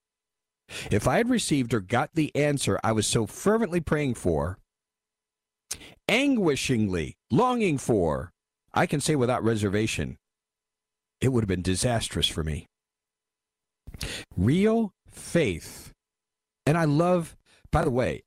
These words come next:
I love Steve Crosby's definition of faith. I'm gonna bet you've never,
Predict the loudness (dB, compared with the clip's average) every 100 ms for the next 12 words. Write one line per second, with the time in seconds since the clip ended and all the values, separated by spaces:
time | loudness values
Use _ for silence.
0 | -2 0 2 0 0 -2 -8 _ -4 -2
1 | 0 0 0 0 0 -2 0 0 0 0
2 | 0 -4 0 0 0 -4 -16 -20 -20 _
3 | 0 2 2 0 0 0 0 0 0 0
4 | 2 0 -2